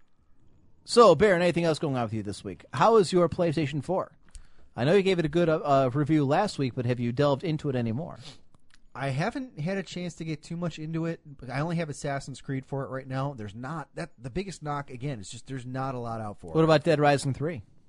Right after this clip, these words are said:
Speaker 2: That's not out for the play-, PlayStation. It's an Xbox exclu-, exclusive. And I
Speaker 1: Oh, that's right. I'm thinking of, okay, that's right, 'cause somebody asked me what they do, what they get to, uh,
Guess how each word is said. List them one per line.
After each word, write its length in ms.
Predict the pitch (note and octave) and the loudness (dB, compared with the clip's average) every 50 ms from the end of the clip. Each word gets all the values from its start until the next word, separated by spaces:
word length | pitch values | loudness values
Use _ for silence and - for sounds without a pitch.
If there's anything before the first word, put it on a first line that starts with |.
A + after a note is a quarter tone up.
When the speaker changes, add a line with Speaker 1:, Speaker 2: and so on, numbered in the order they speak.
| _ - | _ -12
Speaker 2:
That's 260 | A#2 B2 B2+ C3 - | -8 -8 -8 -6 -6
not 100 | D3 C3 | -6 -6
out 140 | C3 C3 - | -6 -6 -8
for 60 | C3+ | -10
the 60 | A#2 | -12
play-, 220 | - - A#2+ A#2 A2 | -10 -10 -12 -12 -10
PlayStation. 540 | - A#2+ A2+ G#2 - G#2+ G2+ G2 - G#2 | -10 -10 -12 -10 -10 -12 -12 -12 -12 -12
It's 140 | G#2 - - | -14 -14 -12
an 100 | A#2+ G#2+ G#2 | -12 -12 -12
Xbox 500 | G#2+ A2 A2+ - - A#2 G#2 - - - | -12 -14 -16 -12 -12 -12 -12 -12 -14 -18
exclu-, 260 | - - - A2 G2 G2+ - - | -18 -16 -16 -16 -16 -16 -16 -16
exclusive. 680 | A#2 - - - C3+ A#2 G2+ - - C#2 - - - - - - - - - - - | -16 -16 -16 -14 -12 -12 -12 -14 -16 -20 -20 -20 -20 -20 -20 -20 -20 -20 -20 -16 -10
And 100 | B2+ B2 | -8 -4
I 100 | B2 B2 | 0 4
Speaker 1:
Oh, 100 | D3+ D3+ D#3 | 6 8 8
that's 160 | D#3 D3 - | 6 6 6
right. 80 | E3 C#3+ | 4 4
I'm 80 | D3 | 4
thinking 180 | D3 D#3 C3+ C#3 | 4 2 2 2
of, 100 | C3 A2+ F3+ | 2 2 0
okay, 180 | F3+ - D#3 | -2 0 0
that's 180 | D3+ C3 - - | 0 0 0 0
right, 100 | A#2+ A2 | -2 -2
'cause 100 | - - | -2 -4
somebody 240 | - C#3+ C#3 C3 B2+ | -4 -2 -2 0 0
asked 180 | B2 A#2 - - | 0 0 -2 -4
me 60 | B2 | -4
what 140 | A2+ A2+ G#2 | -4 -4 -6
they 60 | A2 | -4
do, 120 | G2+ A2+ A2+ | -4 -6 -6
what 160 | A2+ B2 A#2+ A2 | -4 -4 -6 -6
they 60 | B2 | -6
get 220 | A2+ B2 A2+ - | -6 -6 -8 -8
to, 240 | - A2 G#2+ G2+ G2+ | -8 -8 -6 -2 -2
uh, 220 | G2+ G2+ G2 F#2+ | 0 0 0 -2